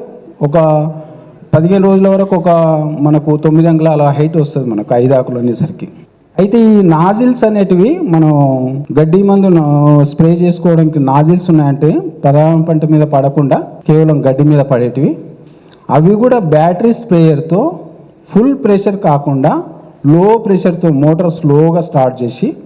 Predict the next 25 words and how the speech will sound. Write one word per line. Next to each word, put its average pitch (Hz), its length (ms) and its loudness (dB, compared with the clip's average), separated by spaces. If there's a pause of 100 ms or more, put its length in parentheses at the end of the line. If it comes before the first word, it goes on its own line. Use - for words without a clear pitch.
నాకు 196 320 0
ఒక 208 340 2 (580)
టూ 214 160 2
హండ్రెడ్ 220 260 2
లీటర్స్ 220 380 0
మూడు 185 300 2
ఎకరాలకు 185 440 0
వస్తుందండి. 117 480 -2 (400)
ఎక్కువ 165 220 2
ప్రెషర్ 208 400 0
పెడితే 202 260 2
పొగలాకలేసి 196 840 0
ఈ 208 140 2
ప-, 185 140 -2
ప్రధాన 160 500 0 (220)
అంటే 196 260 2
ఇది 208 500 0 (100)
ఈ 165 40 4
మూత్రంతో 220 520 0
పంట 208 280 -2
మీద 220 140 0
పడితే 214 300 0
పంట 196 260 0
కూడా 196 180 0
పోతుందండి. 151 520 -2